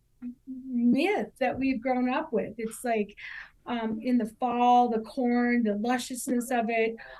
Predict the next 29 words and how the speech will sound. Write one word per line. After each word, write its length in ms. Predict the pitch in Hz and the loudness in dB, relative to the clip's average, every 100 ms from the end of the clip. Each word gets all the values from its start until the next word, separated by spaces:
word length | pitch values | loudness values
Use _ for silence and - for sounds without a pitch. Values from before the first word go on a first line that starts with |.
| - | -6
our 180 | 214 220 | -4 -2
calabacitas, 920 | 262 233 226 226 220 311 302 277 262 | 0 2 0 0 0 0 2 2 4
everything 500 | 247 240 262 269 247 | 4 2 0 0 2
we 200 | 233 220 | 2 0
cook. 320 | 220 277 226 - - - - | -2 -2 -2 -4 -18 -20 -6
So 320 | - 262 262 | 2 4 4
subsequently 880 | 262 370 359 381 - 311 294 277 220 | 2 -2 -4 -6 0 0 0 -2 0
growing 460 | 277 269 302 302 | 2 2 2 2
up, 400 | - 233 254 320 - _ _ _ - | 0 0 0 -2 -6 _ _ _ -2
I 360 | 285 285 294 285 269 | 2 2 0 -6 -4
was 300 | 277 277 294 | 0 0 -2
able 560 | - 262 262 294 285 - | -2 0 0 0 -2 -4
to 320 | 311 277 269 269 214 - | -2 0 0 -2 -4 0
basically 880 | 247 269 - 311 302 302 294 294 285 - - - | 2 2 0 -2 0 0 2 0 -4 -14 -20 -18
take 400 | - 269 277 262 - | -4 2 2 0 -2
the 100 | 247 | -4
stories 680 | - - 240 262 320 339 294 | -2 2 4 6 4 4 2
of 140 | 269 | 2
that 240 | 277 269 | 2 4
myth, 320 | 254 247 285 311 | 4 4 2 0
and 260 | 254 254 254 208 | 2 2 0 0
they 180 | 254 | 2
were 120 | 254 262 | 2 0
so 260 | 269 262 | 0 2
ingrained 460 | 269 240 247 247 262 | 4 2 2 2 2
in 100 | 262 | 2
my 140 | 233 | 0
soul 460 | 220 240 247 277 302 - - - - | -2 -2 0 0 -2 -8 -20 -20 -4
that 340 | 254 247 233 | 2 2 2